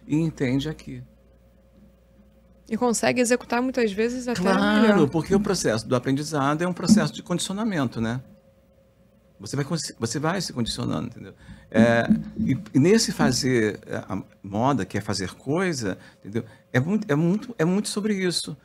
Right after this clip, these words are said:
Speaker 1: Como é que você vai se condicionar a esse processo de, do, do criativo e do produtivo, entendeu? Por isso que esses projetos têm me, têm contribuído
Speaker 2: Uhum.
Speaker 1: muito, né, a pensar hoje, inclusive, uma moda de varejo.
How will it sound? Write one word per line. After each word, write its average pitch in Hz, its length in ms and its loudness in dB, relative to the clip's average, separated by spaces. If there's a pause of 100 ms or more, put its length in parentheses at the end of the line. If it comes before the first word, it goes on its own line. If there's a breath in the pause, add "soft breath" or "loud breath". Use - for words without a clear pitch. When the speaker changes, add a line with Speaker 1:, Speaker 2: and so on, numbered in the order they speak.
(200 soft breath)
Speaker 1:
Como 175 200 0
é 185 160 2
que 185 100 -8
você 170 200 -2
vai 147 160 0
se 143 140 -6
condicionar 156 800 -2
a 135 100 -6
esse 143 180 -6
processo 131 640 -4 (380 soft breath)
de, - 200 -20 (220)
do, - 280 2
do 123 220 -4
criativo 139 640 2
e 143 40 -6
do 143 100 -8
produtivo, 110 640 -4 (120)
entendeu? 120 180 -18 (420 soft breath)
Por 139 120 2
isso 143 140 4
que - 60 -4
esses 156 120 -2
projetos 135 480 0
têm 127 220 0
me, 120 540 0 (680)
têm 123 120 4
contribuído 117 640 2
Speaker 2:
Uhum. 107 60 4
Speaker 1:
muito, 101 440 2 (240 soft breath)
né, 107 280 -2 (200 loud breath)
a 95 140 -6
pensar 120 520 2
hoje, 107 300 0
inclusive, 117 380 -2
uma 139 120 0
moda 123 280 2
de 127 80 -6
varejo. 104 600 -2